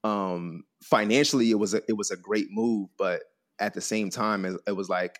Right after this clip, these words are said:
I wasn't doing bad when I was here in Houston, you know? So,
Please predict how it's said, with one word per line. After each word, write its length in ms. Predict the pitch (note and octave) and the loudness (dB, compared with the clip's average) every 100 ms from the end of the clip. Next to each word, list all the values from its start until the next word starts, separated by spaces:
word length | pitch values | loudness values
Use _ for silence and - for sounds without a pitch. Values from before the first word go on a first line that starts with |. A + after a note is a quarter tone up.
| _ | _
I 80 | G2 | -2
wasn't 360 | G2+ G#2+ F#2+ - _ _ - | 0 0 -2 -10 _ _ -10
doing 560 | F#2 G#2+ G2 F#2 F2+ D#2+ _ _ _ _ | -4 -2 -2 -6 -8 -12 _ _ _ _
bad 560 | F2 E2+ F#2+ G#2+ F#2+ E2 | -12 -6 -2 -2 -2 -2
when 120 | F#2+ | -2
I 60 | F#2 | -2
was 140 | E2 | -4
here 180 | - F#2+ | -2 -4
in 60 | E2+ | -4
Houston, 520 | - G#2+ - E2 - _ | -6 -4 -4 -10 -20 _
you 100 | F#2 | -6
know? 180 | F2+ F2+ | -2 -2
So, 420 | - G2+ F2+ F2 | 0 0 0 -2